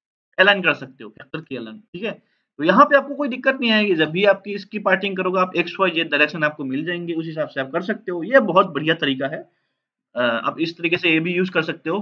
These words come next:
बहुत लोग मैंने देखा हो जो भी मोल्ड डिजाइन करते हैं या रिवर्स एंडिंग करते हैं, तो इसी हिसाब से वो अपना कहीं पे भी बना के बना लेता है वो, ये तरीका होता है, अ, आप बना सकते हो। but कोई कोई लाइसेंस पर्सन होता है जहाँ पे मोल्ड डिजाइन की लाइसेंस होती है तो यहाँ काम नहीं करता है, तो उस केस में हम वो तरीका यूज़ करते हैं।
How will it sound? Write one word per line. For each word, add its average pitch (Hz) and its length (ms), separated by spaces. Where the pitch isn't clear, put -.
बहुत 170 240
लोग 185 140
मैंने 185 200
देखा 180 240
हो 165 120
जो 143 140
भी 156 100
मोल्ड 147 240
डिजाइन 147 240
करते 139 240
हैं 143 260
या 131 160
रिवर्स 131 280
एंडिंग 147 200
करते 131 240
हैं, 139 140
तो 156 120
इसी 185 200
हिसाब 190 280
से 190 160
वो 185 180
अपना 185 260
कहीं 233 200
पे 247 60
भी 240 100
बना 180 220
के 180 120
बना 135 160
लेता 123 220
है 117 60
वो, 123 180
ये 196 140
तरीका 214 300
होता 131 240
है, - 180
अ, 117 60
आप 113 360
बना 139 180
सकते - 260
हो। 165 140
but 139 100
कोई 175 160
कोई 190 140
लाइसेंस 175 380
पर्सन 165 240
होता 151 160
है 151 60
जहाँ 139 240
पे 143 140
मोल्ड 139 240
डिजाइन 143 200
की 143 100
लाइसेंस 139 320
होती 135 200
है 135 60
तो 139 100
यहाँ 143 200
काम 147 220
नहीं 143 140
करता 120 240
है, 117 60
तो 160 140
उस 190 140
केस 170 240
में 160 180
हम 156 300
वो 160 100
तरीका 135 300
यूज़ 127 140
करते 120 260
हैं। 110 60